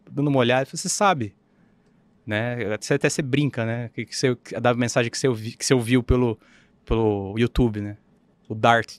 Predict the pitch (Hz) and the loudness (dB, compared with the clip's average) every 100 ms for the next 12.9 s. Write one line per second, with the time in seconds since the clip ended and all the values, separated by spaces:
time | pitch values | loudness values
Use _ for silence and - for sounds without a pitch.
0 | - - 120 110 104 101 101 110 113 104 | -8 0 2 2 -2 -4 -8 -12 -12 -10
1 | 101 107 107 107 107 117 113 - 123 117 | -8 -4 -2 -4 -6 -8 -8 -6 -6 -4
2 | 120 110 - 104 95 92 - - - _ | -4 -4 -6 -10 -10 -10 -10 -10 -16 _
3 | _ _ _ _ _ _ _ _ _ _ | _ _ _ _ _ _ _ _ _ _
4 | _ - 117 117 - _ _ _ _ _ | _ -4 0 0 -4 _ _ _ _ _
5 | _ _ - 139 127 - 135 123 135 120 | _ _ -2 2 2 2 0 2 2 2
6 | 120 98 _ _ _ _ - 113 107 104 | -4 -4 _ _ _ _ -8 -6 -4 -4
7 | 101 92 101 117 135 - 104 98 92 98 | -6 -6 -4 0 0 0 -6 -6 -10 -12
8 | 101 117 131 131 120 - 107 _ _ _ | -4 0 2 2 0 -8 -10 _ _ _
9 | _ _ _ _ _ 98 - - 98 - | _ _ _ _ _ -14 -10 -10 -10 -4
10 | 110 104 85 - 110 113 135 131 - 113 | -4 -4 -8 -8 -6 2 2 2 -4 -8
11 | 98 _ - 101 98 - 98 101 104 110 | -8 _ -8 -8 -8 -10 -10 -8 -6 -2
12 | 113 101 98 101 98 - 120 104 123 | -2 -4 -8 -10 -12 -6 -6 0 -2